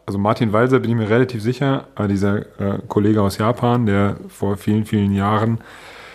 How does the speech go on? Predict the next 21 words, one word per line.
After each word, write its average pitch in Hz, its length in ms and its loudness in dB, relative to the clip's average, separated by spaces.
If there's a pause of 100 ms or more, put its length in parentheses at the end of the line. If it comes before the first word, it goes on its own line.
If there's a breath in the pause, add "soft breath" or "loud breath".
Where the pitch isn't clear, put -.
(340 loud breath)
wenn 120 160 4
nicht 156 140 4
sogar 123 180 4
Jahrhunderten 123 500 4
gelebt 98 320 0
hat, 120 280 -2 (880 soft breath)
weiß 92 220 -4
ich 82 60 -8
nicht 76 120 -10
jetzt 78 120 -14
genau, 78 180 -10
ob - 100 -20
den 87 260 -12
Lao 101 240 0
Tse 160 300 -4
oder 104 160 2
Lao 202 500 0
Tse 196 580 2
ausspricht. 127 600 -4 (140)
Keine 92 200 0
Ahnung. 82 160 -10